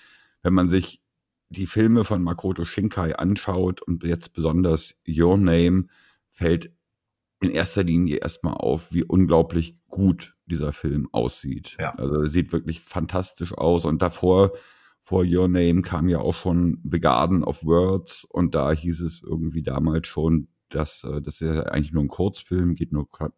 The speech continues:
Speaker 1: knapp eine Stunde, ähm, dass der vom Visuellen her quasi komplett neue Maßstäbe gesetzt hat und das hat er quasi bei Your Name und dann mit Weathering With You, was nach Your Name rauskam, dann, ähm,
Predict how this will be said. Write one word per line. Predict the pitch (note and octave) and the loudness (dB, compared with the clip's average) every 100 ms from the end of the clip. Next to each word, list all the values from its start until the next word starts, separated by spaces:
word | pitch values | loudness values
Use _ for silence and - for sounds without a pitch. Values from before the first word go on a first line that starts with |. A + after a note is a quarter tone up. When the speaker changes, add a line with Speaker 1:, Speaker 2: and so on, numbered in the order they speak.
| _ | _
Speaker 1:
knapp | - E2 - | -8 -8 -6
eine | C#2+ | -8
Stunde, | - E2+ G2+ F#2+ F2+ _ _ _ _ _ _ _ _ | -4 -2 0 0 -2 _ _ _ _ _ _ _ _
ähm, | - E2+ D#2+ D#2 - _ _ - | 0 4 4 2 -6 _ _ -8
dass | E2 - | -6 2
der | F2 F2 | 4 6
vom | E2+ F2 E2+ | 4 2 2
Visuellen | E2 E2 - D2 F2+ F2+ | 2 2 4 4 6 4
her | E2+ D#2+ D#2+ | 4 4 2
quasi | D#2 E2 D2+ D2+ D#2 C2+ - | 0 -2 0 0 0 -2 -6
komplett | - D2+ - D#2+ - | -4 -2 0 -2 -2
neue | C#2 D2+ | -2 -2
Maßstäbe | C#2 - - - - C2+ B1+ | -2 -6 -10 -6 -4 -4 -6
gesetzt | C2 C2+ B1+ - D2 | -6 -6 -6 -4 -2
hat | C#2+ - | -2 -2
und | C#2+ | -4
das | C#2+ - | -4 -6
hat | C2+ | -8
er | C#2 | -8
quasi | - D#2 C#2+ C#2+ | -6 -4 -2 -2
bei | C#2+ C#2+ | 0 2
Your | D#2 E2 | 2 2
Name | D#2+ D#2 D#2 | 2 2 2
und | C2 | 0
dann | B1+ C2+ C#2+ - _ _ _ | -2 -2 -4 -6 _ _ _
mit | - - - - - | -12 -8 -10 -6 0
Weathering | D#2+ E2 D2+ D#2 D#2 | 4 4 4 4 2
With | D2 D2 F2 | 0 -4 -2
You, | F#2 F2+ | -2 0
was | D2+ - - - | -4 -6 -12 -6
nach | C#2 D#2 - | -4 -4 -4
Your | D#2+ D#2 | -4 0
Name | D2 C#2+ D2 | 0 -2 -4
rauskam, | C2+ - - C#2 C#2+ - _ _ _ _ - | -4 -6 -6 -2 -2 -4 _ _ _ _ -6
dann, | D#2 C#2 - | -2 -2 -2
ähm, | C#2 C2+ C2 | 0 0 0